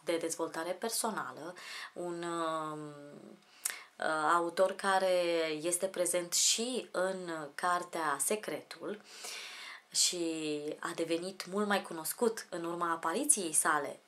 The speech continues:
în cartea și în filmul Secretul, Bob Proctor spune ceva de genul atunci când iese pe scenă și vorbește oamenilor despre succes și despre dorința de a evolua, de a se dezvolta, de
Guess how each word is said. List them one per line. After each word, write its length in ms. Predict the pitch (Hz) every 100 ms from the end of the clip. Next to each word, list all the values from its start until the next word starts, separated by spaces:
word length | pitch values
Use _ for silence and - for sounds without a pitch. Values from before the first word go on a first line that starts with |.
| -
în 280 | 233 226 - _ _ -
cartea 420 | 196 214 214 135
și 160 | - 185
în 140 | 180
filmul 480 | 175 240 240 151 117
Secretul, 840 | - 220 220 - - - 151 202 - - - - - -
Bob 180 | - -
Proctor 360 | 247 269 233
spune 640 | 214 - 214 214 208 202 -
ceva 340 | - 175 175
de 160 | 170 165
genul 480 | - 156 147 131 -
atunci 420 | 151 165 190 190
când 360 | - 170 170 156 165 156
iese 240 | 165 185 170
pe 160 | 147
scenă 400 | - - 170 170
și 140 | 165 165
vorbește 440 | 170 - 208 -
oamenilor 600 | 165 170 175 165 160 151
despre 340 | 156 170 -
succes 760 | 165 - - - 160 - - - - - -
și 240 | - 180
despre 500 | 170 170 - - -
dorința 880 | 165 185 175 180 208 240 226 156 156 165
de 100 | 180
a 120 | 175
evolua, 720 | 165 170 170 170 170 143 - - -
de 100 | 190
a 60 | 175
se 180 | -
dezvolta, 960 | 170 185 202 - 180 175 - 156 139 - - - -
de 540 | 170 - 170 170 170